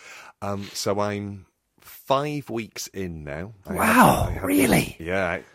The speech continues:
Speaker 1: yeah. I had the anniversary of my first calendar month, uh, the week before last.
Speaker 2: Does that
Speaker 1: So
Speaker 2: mean you've
Speaker 1: I've,
Speaker 2: been
Speaker 1: I've been there.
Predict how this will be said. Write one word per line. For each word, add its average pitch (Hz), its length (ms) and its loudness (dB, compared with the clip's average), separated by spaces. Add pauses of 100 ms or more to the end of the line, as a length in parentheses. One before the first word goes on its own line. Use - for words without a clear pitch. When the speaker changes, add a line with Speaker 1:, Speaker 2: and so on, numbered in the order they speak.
(120)
Speaker 1:
yeah. 107 340 -6
I - 40 -14
had 92 180 -10
the - 100 -12
anniversary 107 680 -4
of 92 100 -8
my 90 160 -6
first - 500 -6 (140)
calendar 101 480 -6
month, 78 420 -10 (680)
uh, 78 1300 -8
the 87 100 -8
week 104 220 -10
before 95 260 -6
last. - 340 -10
Speaker 2:
Does - 120 -8
that 180 140 4
Speaker 1:
So - 40 0
Speaker 2:
mean 147 120 6
you've 139 100 6
Speaker 1:
I've, - 40 -4
Speaker 2:
been 127 160 6
Speaker 1:
I've 110 60 -2
been - 100 -4
there. 117 80 4